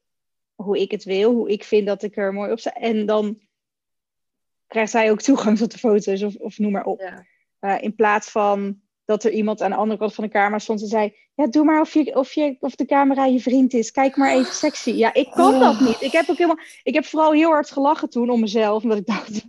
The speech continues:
Speaker 1: <laughs> "Wat, hoe doen mensen dit?" Ehm, maar snap je, dus dat is een, dat is echt ook even een, een, een compleet tegenovergestelde ervaring gehad dan wat jij doet natuurlijk. Eh,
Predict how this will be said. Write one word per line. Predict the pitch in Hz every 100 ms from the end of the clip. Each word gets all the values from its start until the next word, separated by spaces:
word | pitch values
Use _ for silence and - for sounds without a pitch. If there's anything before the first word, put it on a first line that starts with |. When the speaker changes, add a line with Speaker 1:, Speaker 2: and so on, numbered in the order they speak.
| -
Speaker 1:
<laughs> | - 220 -
"Wat, | 277 -
hoe | 302 226
doen | 262 294
mensen | 233 196 226 214
dit?" | 208 247 427 - _ _ _ _ _
Ehm, | - 247 254 254 -
maar | 240 262 277 262
snap | - 311
je, | - 349
dus | 269
dat | 262 269
is | 262
een, | 269 247 -
dat | 247 240
is | 247 -
echt | - 254 -
ook | 233
even | 240 226
een, | 226 220 _
een, | 220 196 -
een | 196 190
compleet | - 214 208 226 214 220 - -
tegenovergestelde | 220 - 262 254 - 226 208
ervaring | 202 214 208
gehad | 214 196
dan | - 202
wat | 196
jij | 196 202
doet | 214 247
natuurlijk. | 233 226 220 254 _ - - - _ _
Eh, | 220